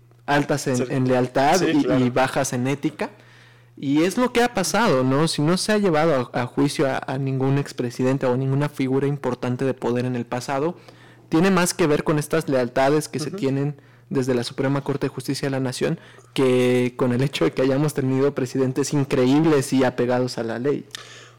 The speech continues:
Speaker 2: Una, una, eh, narrativa que, que predomina mucho a veces es que,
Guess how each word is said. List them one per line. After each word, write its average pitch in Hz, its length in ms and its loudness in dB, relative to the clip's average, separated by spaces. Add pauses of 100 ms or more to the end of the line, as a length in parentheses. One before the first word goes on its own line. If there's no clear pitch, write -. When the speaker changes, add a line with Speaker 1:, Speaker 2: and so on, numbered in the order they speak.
Speaker 2:
Una, 220 480 2
una, 196 480 2 (160)
eh, 120 800 0 (420)
narrativa 131 760 -2
que, 113 500 -10 (320)
que 127 100 -14
predomina 123 460 -4
mucho 123 460 -6
a 110 40 -4
veces 117 520 -10 (500)
es 127 300 -4
que, 131 600 -2